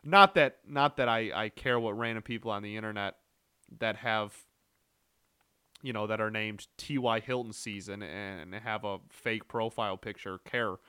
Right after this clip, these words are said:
or what they say about me. But, um, just, I have my notifications turned on for Twitter, and that was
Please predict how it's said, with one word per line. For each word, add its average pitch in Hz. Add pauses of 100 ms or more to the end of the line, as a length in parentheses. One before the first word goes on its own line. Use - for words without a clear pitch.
(340)
or 123
what 120
they 113
say 135
about 101
me. 98
But, 101 (540)
um, 95 (460)
just, 135 (300)
I 135
have 131
my 120
notifications 123
turned 117
on 104
for 98
Twitter, 107 (200)
and 101
that 101 (220)
was 107